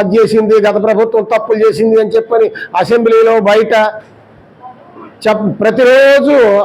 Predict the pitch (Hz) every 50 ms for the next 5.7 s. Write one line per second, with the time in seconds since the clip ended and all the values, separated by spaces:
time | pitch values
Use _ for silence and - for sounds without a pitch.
0 | 160 185 202 226 214 202 - - 190 220 214 269 262 269 233 247 240 240 254 226
1 | 247 226 185 165 139 - - - - _ _ _ - - - - - _ _ _
2 | _ _ _ _ _ _ _ - - - _ - 190 202 254 262 254 233 196 160
3 | 120 104 92 - - - - - - - _ - - - - - - - - -
4 | 131 131 143 147 135 123 131 139 160 208 269 294 311 - - 220 196 - - 294
5 | 302 302 302 277 - 277 254 226 - - 160 156 185 240